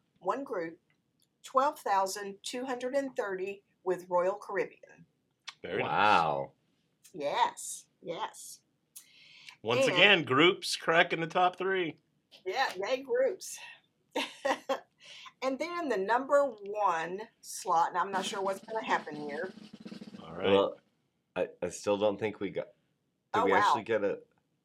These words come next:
Speaker 1: Did he fall off a cliff? <laughs>
Speaker 2: It's, it's
Speaker 3: Okay.
Speaker 2: unclear.
Speaker 3: Wait.
Speaker 2: So who, <laughs>
Speaker 1: Yeah,
Speaker 2: who,
Speaker 1: that's okay.
Speaker 2: who's, who's in number one?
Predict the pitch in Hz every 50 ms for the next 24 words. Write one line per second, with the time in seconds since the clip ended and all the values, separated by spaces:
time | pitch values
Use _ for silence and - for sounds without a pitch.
0 | _ _ _ - _ _ _ _ _ _ _ _ _ _ _ _ _ _ _ _
1 | - 196 190 185 180 - 220 214 214 - - - 185 - - 202 208 233 269 269
2 | - - _ _ _ _ _ _ _ _ _ _ _ _ _ _ _ _ - -
3 | 370 381 - - - 494 - - _ - 480 480 480 _ _ - 415 381 _ _
4 | _ _ _ _ _ _ _ _ - - 85 - - - - _ - 104 - 90
5 | 90 - 127 123 117 120 - - 113 101 95 90 87 - - - - - _ _
6 | _ - - - - - 113 120 - - - - - - - - - - 117 117
7 | - 151 165 170 185 190 - - 151 - - - - - 180 - _ _ _ -
8 | - - 170 170 180 254 302 320 - 185 175 180 196 196 190 180 156 147 - -
9 | - _ _ - - 156 165 165 170 170 170 156 - - 151 147 139 135 135 131
10 | 127 123 120 123 113 110 113 98 85 80 82